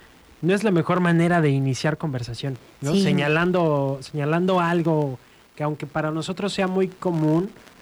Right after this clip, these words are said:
Speaker 1: porque creo que es muy común en nuestra sociedad, ¿no? Señalar luego, luego la apariencia física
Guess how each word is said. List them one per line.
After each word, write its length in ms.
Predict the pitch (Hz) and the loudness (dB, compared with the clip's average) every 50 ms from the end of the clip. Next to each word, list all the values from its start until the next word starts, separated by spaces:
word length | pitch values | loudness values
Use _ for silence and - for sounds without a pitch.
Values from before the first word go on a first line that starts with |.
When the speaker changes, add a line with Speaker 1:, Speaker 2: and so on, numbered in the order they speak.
| - - - - | -20 -20 -16 -6
Speaker 1:
porque 280 | - 139 131 127 - 131 | -4 -2 -2 -2 -4 -2
creo 180 | - 160 170 170 | -2 0 0 0
que 80 | 185 | 0
es 80 | 156 143 | 2 2
muy 180 | 160 170 180 | 2 2 2
común 420 | 170 - 160 143 139 135 135 143 160 | 0 0 0 0 0 2 0 0 0
en 60 | 160 | 0
nuestra 260 | 151 139 135 - 135 117 | -2 -2 -2 -2 -4 -2
sociedad, 380 | 127 120 110 123 123 131 135 | -2 -2 0 0 2 2 2
¿no? 200 | 135 135 139 - | 2 0 0 0
Señalar 420 | 160 - 147 131 127 123 131 135 143 | -2 -2 -2 -2 0 0 0 2 2
luego, 200 | 143 143 147 143 | 2 2 2 2
luego 180 | 139 139 143 147 | 2 2 2 2
la 80 | 143 127 | 0 0
apariencia 380 | 117 120 127 127 131 131 139 | -2 -2 -2 -2 -2 -2 -2
física 460 | 127 135 131 123 139 - - 135 135 | -4 -4 -4 -4 -4 -4 -4 -4 -4